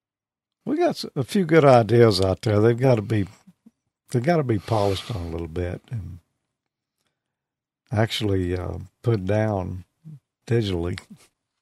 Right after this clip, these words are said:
You know, uh, this time of year would be a good time as well if you'd like to, 'cause,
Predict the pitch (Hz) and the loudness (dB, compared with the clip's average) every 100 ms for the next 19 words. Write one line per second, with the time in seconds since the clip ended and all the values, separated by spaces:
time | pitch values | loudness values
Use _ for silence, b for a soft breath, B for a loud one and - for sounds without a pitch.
0 | _ 165 160 175 190 196 180 156 180 175 | _ 2 6 8 6 4 4 2 4 4
1 | 233 - 165 147 139 156 113 135 135 143 | 4 4 6 6 4 0 0 4 4 4
2 | 185 220 160 123 147 - 139 127 113 101 | 2 0 2 4 2 2 0 0 0 -4
3 | 117 127 143 123 101 _ _ - 120 104 | 0 4 4 2 -2 _ _ -6 -2 4
4 | 135 127 127 127 120 _ _ - 214 226 | 4 6 6 6 2 _ _ -16 -2 0
5 | 202 | 2